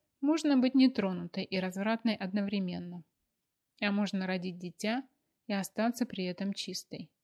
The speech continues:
Елизавета оступилась всего лишь раз, и этот раз едва не стоил ей жизни. Второго не будет, что бы ни случилось.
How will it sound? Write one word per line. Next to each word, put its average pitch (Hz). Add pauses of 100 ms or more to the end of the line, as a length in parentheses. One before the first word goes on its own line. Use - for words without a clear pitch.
(960)
Елизавета 247
оступилась 233
всего 190
лишь 196
раз, 175 (440)
и 202
этот 180
раз 214 (480)
едва 214
не 269
стоил 202
ей 196
жизни. 175 (760)
Второго 208
не 240
будет, 175
что -
бы 220
ни 220
случилось. 185